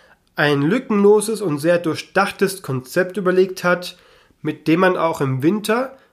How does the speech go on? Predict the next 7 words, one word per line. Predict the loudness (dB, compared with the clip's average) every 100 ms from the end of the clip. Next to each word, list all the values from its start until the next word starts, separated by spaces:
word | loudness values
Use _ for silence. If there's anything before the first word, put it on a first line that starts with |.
| _
unter | -4 -2 0
den | 0 0
widrigsten | -2 -2 -4 -2 0
Wetterbedingungen | 0 2 0 0 -2 0 0 0 0
sicher | -4 -6 -6
fliegen | -8 -10 -10 -10
kann. | -10 -12 -16